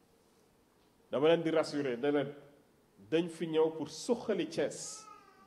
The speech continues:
Parce que dafa jot ku fi am doom, am fi sët, am fi jarbaat, war ngaa xalaat ne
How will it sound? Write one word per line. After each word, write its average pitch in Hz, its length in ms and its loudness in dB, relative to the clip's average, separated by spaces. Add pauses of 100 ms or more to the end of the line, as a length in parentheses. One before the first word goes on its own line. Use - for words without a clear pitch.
(180)
Parce - 140 -6
que 160 60 -8
dafa 151 300 -2
jot 139 160 -2 (960)
ku 233 120 4
fi 233 240 -2
am 175 280 0
doom, 147 300 4
am 175 120 -2
fi - 140 -6
sët, 147 340 0
am 156 140 0
fi - 180 -10
jarbaat, 143 380 2 (640)
war 135 220 2
ngaa 143 180 2
xalaat 139 340 0
ne 123 100 -2